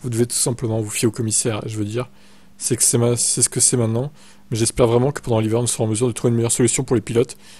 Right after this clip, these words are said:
mais aussi pour les gens à la maison. Parce que c'est assez déroutant pour tout le monde, et je pense pas que ce soit agréable de finir les qualifs. Et vous avez des équipes qui vont se disputer cet après-midi pour essayer d'obtenir des pénalités sur les autres. J'ai donc l'impression qu'il y a du travail à faire pour trouver une meilleure solution sur les limites de piste,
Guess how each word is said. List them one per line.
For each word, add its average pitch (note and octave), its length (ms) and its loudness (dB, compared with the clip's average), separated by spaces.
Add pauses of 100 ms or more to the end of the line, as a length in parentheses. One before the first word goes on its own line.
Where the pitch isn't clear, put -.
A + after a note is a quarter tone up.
(160)
mais B2 60 0
aussi A2+ 180 4
pour C3 160 2
les A2+ 60 6
gens A2+ 80 2
à A2+ 60 4
la A2 40 2
maison. G#2+ 240 -2 (400)
Parce - 100 -10
que - 120 0
c'est - 160 6
assez A#2 180 2
déroutant C3 480 2
pour B2+ 160 -10
tout B2+ 140 -2
le A#2 80 0
monde, D3 200 -6 (360)
et A#2+ 60 -4
je A2 100 0
pense A#2 180 0
pas C#3+ 140 0
que - 40 -4
ce - 80 -4
soit B2 180 2
agréable A2+ 260 2 (160)
de C3+ 80 -8
finir A#2 240 -4
les A2 80 -4
qualifs. A2 400 -4 (680)
Et C3+ 80 0
vous A#2 140 2
avez A#2+ 120 6
des A#2 160 -2
équipes - 220 -8
qui - 100 -10
vont A#2+ 120 2
se G#2+ 40 -2
disputer A2+ 360 -6
cet - 100 -6
après-midi A#2+ 320 -2
pour C3 140 -4
essayer - 160 -4
d'obtenir C3+ 320 -2
des A2+ 80 -2
pénalités A#2 320 -4
sur C3+ 160 0
les A2 120 0
autres. G#2+ 200 -8 (340)
J'ai C3 140 0
donc E3 180 4
l'impression D3 340 4
qu'il D3 140 0
y B2 40 2
a - 20 -4
du A#2 80 -6
travail B2+ 300 2
à A2+ 40 2
faire D3 300 -4
pour - 280 -6 (140)
trouver B2+ 220 2
une C3 60 0
meilleure A2+ 160 -2
solution C3+ 420 0 (480)
sur - 160 0
les A2+ 80 4
limites B2+ 200 -2
de A2 80 -2
piste, - 300 -12